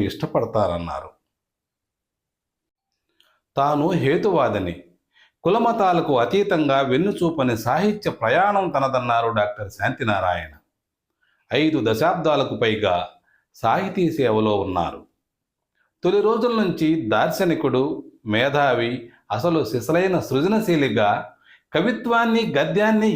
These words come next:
ఏకకాలంలో సమర్థంగా నడిపారు. సమాజంలో జరుగుతున్న అన్యాయాన్ని తన కలంతో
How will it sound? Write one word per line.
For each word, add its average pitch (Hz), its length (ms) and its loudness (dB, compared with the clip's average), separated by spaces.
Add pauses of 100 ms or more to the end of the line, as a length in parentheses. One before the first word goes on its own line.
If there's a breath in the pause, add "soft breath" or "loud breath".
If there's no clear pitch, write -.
(100)
ఏకకాలంలో 185 680 0 (160)
సమర్థంగా 156 560 0
నడిపారు. 107 560 -2 (1200)
సమాజంలో 165 720 0
జరుగుతున్న 110 520 -2 (180)
అన్యాయాన్ని 113 800 0 (160)
తన 107 140 0 (160)
కలంతో 156 420 0